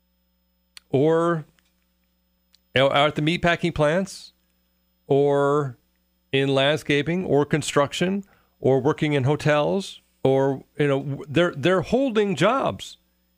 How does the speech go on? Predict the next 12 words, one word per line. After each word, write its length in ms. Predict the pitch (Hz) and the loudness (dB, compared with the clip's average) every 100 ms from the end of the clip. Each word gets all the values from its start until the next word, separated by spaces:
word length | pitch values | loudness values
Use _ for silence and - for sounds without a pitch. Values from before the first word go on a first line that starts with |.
| _ | _
in 220 | - 180 175 | 0 2 2
restaurants 500 | 214 226 - 131 110 | 0 -2 -2 -2 0
all 300 | 214 247 226 | 0 2 0
over 160 | 262 | -2
the 80 | - | -4
place. 400 | - 95 - - _ _ _ _ _ _ _ _ _ _ | -6 -10 -12 -20 _ _ _ _ _ _ _ _ _ _
And 100 | 123 | -2
so 140 | 160 160 | 0 2
this 180 | 240 - | 2 2
guy's 280 | 196 170 | 0 0
one 200 | 131 180 | 0 0
example, 560 | 185 135 190 190 135 | 0 0 0 -2 -4